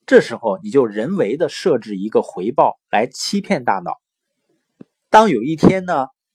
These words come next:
由于坚持用微习惯，把它养成一个真正的习惯以后，身体有了真正的回报以后，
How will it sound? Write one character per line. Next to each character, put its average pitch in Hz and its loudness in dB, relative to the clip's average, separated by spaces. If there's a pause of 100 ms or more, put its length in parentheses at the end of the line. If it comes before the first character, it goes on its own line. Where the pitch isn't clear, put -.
(280)
由 175 6
于 190 -4
坚 233 2
持 131 -4
用 143 0
微 131 0
习 110 -8
惯， 113 0 (240)
把 117 2
它 196 2
养 123 0
成 123 -8
一 175 -6
个 180 2
真 214 0
正 233 0
的 107 -8
习 98 -10
惯 101 -2
以 87 -18
后， - -6 (200)
身 202 2
体 175 -8
有 156 2
了 107 -4
真 208 2
正 196 0
的 107 -6
回 107 -6
报 175 -2
以 92 -16
后， - -10